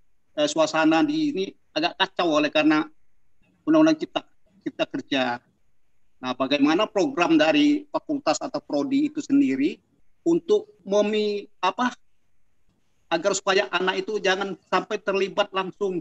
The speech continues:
demo atau apa-apa. Kita selaku orang tua, Bu, sangat khawatir, tentang itu. Apalagi ada yang mahasiswa yang hilang, yang apa, Bu. Jadi kita ini di samping,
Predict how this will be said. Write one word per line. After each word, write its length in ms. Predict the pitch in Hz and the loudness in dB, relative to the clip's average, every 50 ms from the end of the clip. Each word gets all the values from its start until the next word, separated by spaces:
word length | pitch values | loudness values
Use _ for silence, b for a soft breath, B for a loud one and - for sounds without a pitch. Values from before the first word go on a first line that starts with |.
| - - - - _ _ _ _ _ | -10 -12 -18 -20 _ _ _ _ _
demo 400 | - 139 135 131 131 151 147 143 | -8 -6 -4 -2 0 0 0 -2
atau 240 | - 147 - - 139 | -4 -6 -8 -8 -6
apa-apa. 480 | 139 135 - _ 139 139 - _ 139 135 | -6 -6 -6 _ -8 -10 -8 _ -12 -10
Kita 200 | - - - 226 | -10 -6 -4 -4
selaku 320 | 208 214 214 202 - 214 | -2 0 -2 -2 -2 -2
orang 240 | 196 185 185 175 170 | -2 0 0 0 -2
tua, 240 | - - 135 - - | -2 0 0 0 0
Bu, 280 | 165 143 127 - - - _ _ _ _ _ _ _ _ _ | 0 0 -2 -4 -4 -6 _ _ _ _ _ _ _ _ _
sangat 280 | _ - 160 160 160 - | _ -8 -8 -8 -8 -10
khawatir, 440 | - - 139 139 151 _ - 165 151 139 127 - - - - - _ - | -6 -4 -4 -4 -4 _ -6 -6 -6 -6 -8 -12 -16 -20 -20 -18 _ -4
tentang 240 | 135 127 131 135 139 | -4 -2 -2 -2 -4
itu. 480 | - 147 - - - 139 127 123 120 - _ _ _ _ | -4 -6 -10 -8 -8 -6 -6 -6 -8 -14 _ _ _ _
Apalagi 480 | - - - - 143 147 151 156 165 185 | -8 -6 -2 2 4 4 4 4 2 0
ada 320 | 185 - 143 139 139 147 | 0 0 0 0 0 2
yang 240 | 147 143 139 151 - - _ _ _ _ _ _ _ | 2 2 0 0 -4 -10 _ _ _ _ _ _ _
mahasiswa 460 | - 127 - - 123 - _ 135 127 123 | -20 -20 -20 -20 -20 -16 _ -8 -8 -6
yang 180 | 123 123 123 120 - | -6 -8 -10 -8 -6
hilang, 480 | - 151 156 160 160 160 156 156 156 151 - _ _ - | -4 0 2 2 2 2 0 -2 -6 -8 -10 _ _ -6
yang 160 | 139 139 147 | -4 -4 -2
apa, 240 | - - - - 165 | -4 -4 -4 -4 -4
Bu. 160 | 156 180 - | -4 -4 -2
Jadi 240 | - 170 190 240 - | -2 -2 -2 -2 -4
kita 160 | 240 - - | -6 -4 -2
ini 240 | 233 233 247 254 254 - _ _ _ _ _ _ _ _ _ _ _ _ _ | 0 2 2 0 0 -4 _ _ _ _ _ _ _ _ _ _ _ _ _
di 80 | - 160 | -8 -4
samping, 560 | - - 175 170 - - - 190 190 190 190 | 0 2 2 2 2 2 2 2 2 2 -2